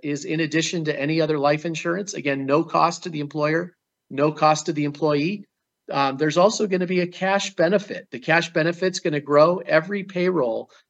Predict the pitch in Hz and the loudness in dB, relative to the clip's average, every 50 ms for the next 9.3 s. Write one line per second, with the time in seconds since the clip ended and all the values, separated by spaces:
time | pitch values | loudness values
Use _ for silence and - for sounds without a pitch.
0 | _ - 127 123 - 156 156 165 170 160 151 165 165 156 160 151 139 127 127 123 | _ -10 -6 -2 2 2 4 4 4 4 4 2 2 2 2 0 0 -2 -6 -8
1 | 147 135 123 - 143 139 135 131 139 160 151 147 147 143 143 - - 156 151 160 | -10 -8 -4 -2 0 0 0 -2 -2 0 0 0 -2 -4 -6 -4 -2 0 2 0
2 | 151 120 120 113 - _ _ _ _ _ _ - 131 127 127 143 - - 147 139 | 0 0 -4 -8 -8 _ _ _ _ _ _ -4 -4 -4 -4 -4 -4 -2 -2 -2
3 | 135 - - 170 165 165 - 185 165 151 147 143 - 165 151 143 151 151 147 143 | -2 -2 0 -2 -2 -2 -2 -2 -2 -2 -2 -2 2 2 2 2 2 0 -4 -2
4 | - 156 147 147 139 143 147 131 143 156 165 170 160 156 127 - - - 147 147 | 0 0 2 2 2 2 2 2 2 2 0 -2 -4 -6 -10 -12 -8 -4 -2 0
5 | 147 143 - - 151 143 135 151 156 160 165 151 139 - - 160 143 135 117 123 | 0 0 -2 -2 0 0 2 0 0 0 -2 -4 -6 -8 -6 -4 -4 -4 -2 2
6 | 135 139 139 147 156 165 170 - 151 147 143 151 147 147 143 135 135 139 147 147 | 4 6 6 6 4 2 -2 -2 -2 -2 -2 -2 0 0 0 0 0 0 -2 -2
7 | 147 - 165 160 170 190 214 208 - _ _ _ _ _ _ - - - - 160 | -4 -4 -6 -4 -4 -4 -6 -8 -10 _ _ _ _ _ _ -10 -6 -2 2 2
8 | 151 156 151 165 160 147 185 151 160 180 165 156 143 - - - - - 180 185 | 4 4 4 2 2 2 2 0 0 0 0 -2 -4 -6 -6 0 2 4 4 4
9 | 185 202 214 247 262 254 | 2 0 -2 -4 -6 -10